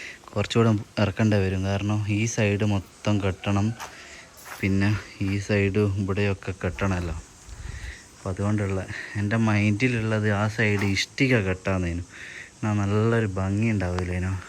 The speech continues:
ഈ സൈഡ്, ഈ സൈഡ് ഇഷ്ടിക ഇതിൻ്റെ മുകളിലിനി. പക്ഷേ ചിലവ് കൂടുതലാണെന്നാണ് പറയുന്നത് ഇവർ.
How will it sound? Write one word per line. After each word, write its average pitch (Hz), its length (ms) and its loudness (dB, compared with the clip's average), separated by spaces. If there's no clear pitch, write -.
ഈ 107 40 -2
സൈഡ്, 107 420 0
ഈ 101 80 -2
സൈഡ് 107 320 0
ഇഷ്ടിക 101 440 0
ഇതിൻ്റെ 104 380 0
മുകളിലിനി. 117 540 2
പക്ഷേ 101 500 -2
ചിലവ് 117 440 0
കൂടുതലാണെന്നാണ് 95 600 -2
പറയുന്നത് 95 380 -2
ഇവർ. 95 180 -4